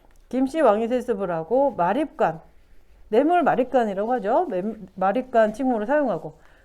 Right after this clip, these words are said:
고구려의 도움으로 왜구를 격퇴했대요.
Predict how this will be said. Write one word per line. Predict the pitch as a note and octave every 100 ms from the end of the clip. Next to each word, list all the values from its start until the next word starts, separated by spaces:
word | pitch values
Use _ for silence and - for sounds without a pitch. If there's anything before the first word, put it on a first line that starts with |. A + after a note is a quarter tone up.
| -
고구려의 | A#3 A#3+ E4 D#4+ D4+ C#4+
도움으로 | A3 G#3 A3+ A3+ A#3
왜구를 | F#3 F3+ G3 B3 A3+ A#3
격퇴했대요. | F3+ E3 G#3+ G3+ G3+ E3+ E3+ F#3 G3+ F3+